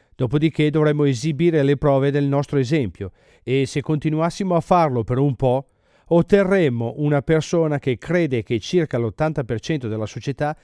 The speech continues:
sia criminale. E così avremmo ottenuto una persona che non è disposta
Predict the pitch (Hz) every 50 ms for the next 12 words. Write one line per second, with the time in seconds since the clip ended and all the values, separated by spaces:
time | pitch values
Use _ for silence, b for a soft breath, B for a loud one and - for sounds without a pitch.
0 | b b b _ - - 214 208 185 - 196 190 180 196 196 202 175 127 104 95
1 | 95 90 - _ _ _ _ _ _ _ _ _ _ _ _ _ _ _ _ _
2 | _ _ - 135 131 - 165 156 127 165 170 170 165 165 175 170 165 160 151 -
3 | 175 165 170 165 143 139 135 131 127 - - 151 151 147 - - 147 143 147 151
4 | 143 139 - 170 160 156 160 175 180 165 180 160 - - 175 147 131 - - 123
5 | 107